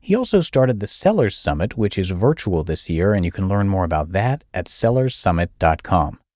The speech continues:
But that should do it for today. I hope you have a great weekend. Thanks, of course, for being a subscriber to the show and being here with me each and every day.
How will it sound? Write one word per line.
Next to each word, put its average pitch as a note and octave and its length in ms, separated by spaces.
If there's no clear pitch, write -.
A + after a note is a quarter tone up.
But G#3 120
that G3+ 140
should D#3+ 140
do D3 140
it C3 80
for B2+ 120
today. B2 360
I G#2 100
hope G#2 240
you G2+ 60
have F#2+ 140
a E2 180
great A#2 400
weekend. A#2 460
Thanks, G#2+ 260
of - 80
course, - 280
for - 120
being F2 200
a D2 40
subscriber F2 640
to - 100
the E2 80
show G2 300
and F2+ 120
being E2 220
here F2 140
with D#2+ 200
me E2+ 120
each F2+ 240
and F2+ 80
every E2+ 180
day. A#2 320